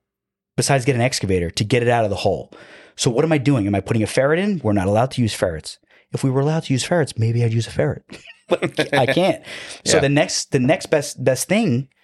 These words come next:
Speaker 1: is using a dachshund, in my opinion. So I'm not a zealot. I'm not a dachshund crazed,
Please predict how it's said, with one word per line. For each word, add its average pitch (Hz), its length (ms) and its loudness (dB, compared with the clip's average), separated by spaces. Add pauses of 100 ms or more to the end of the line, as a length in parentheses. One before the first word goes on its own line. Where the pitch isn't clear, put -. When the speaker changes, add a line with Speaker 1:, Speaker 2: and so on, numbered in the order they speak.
(560)
Speaker 1:
is 127 240 2
using 123 260 2
a 120 40 0
dachshund, 131 680 -2
in 107 100 2
my 98 140 2
opinion. 92 560 -2
So 127 160 2
I'm 120 100 0
not 180 140 0
a 196 80 2
zealot. 107 540 0
I'm 113 100 2
not 127 140 4
a 127 40 2
dachshund 120 640 0 (440)
crazed, 117 760 0